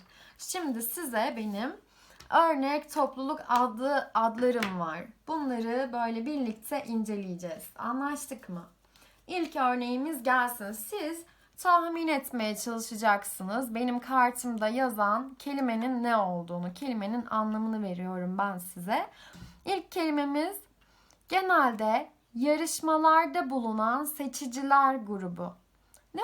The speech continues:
olabilir sevgili çocuklar? Genelde yarışmalarda bulunan seçiciler grubu. Hani böyle yarışmalarda koltuklarda otururlar, ondan sonra puan verirler yarışmacılara, e, ve onları oylarlar,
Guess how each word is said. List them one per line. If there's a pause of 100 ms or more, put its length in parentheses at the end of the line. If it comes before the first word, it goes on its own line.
(120)
olabilir
sevgili
çocuklar?
Genelde
yarışmalarda
bulunan
seçiciler
grubu. (680)
Hani
böyle (240)
yarışmalarda
koltuklarda
otururlar,
ondan
sonra
puan
verirler
yarışmacılara, (420)
e,
ve
onları
oylarlar,